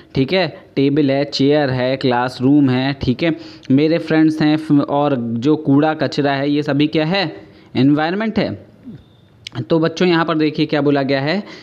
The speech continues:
"Make the list of the things which able around you according to this table", ठीक है। तो आपको क्या करना है, List make करनी है। They,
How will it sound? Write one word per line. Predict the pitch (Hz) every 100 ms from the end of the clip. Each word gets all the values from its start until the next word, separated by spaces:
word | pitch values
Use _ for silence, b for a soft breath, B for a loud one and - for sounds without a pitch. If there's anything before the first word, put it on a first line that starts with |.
| B 127
"Make | 151 180
the | 170 190 160
list | 175 175
of | 90 147
the | 170 170
things | 160 180 -
which | 185 139 160 - 147 165 -
able | 135 135 156 135 113 -
around | 123 123 151 165 139 147
you | 202 226 B B B B B -
according | 131 135 139 175 190 -
to | 180 233 - - - 127
this | 160 -
table", | 120 107 107 110
ठीक | 135
है। | 185 156 B B B B -
तो | 160
आपको | 143 - 170
क्या | 170
करना | 165 170 180
है, | 202 214 -
List | 135 165 165
make | 156 160 160
करनी | 143 147 165
है। | 185 - -
They, | 110 117 139 151 151 135 117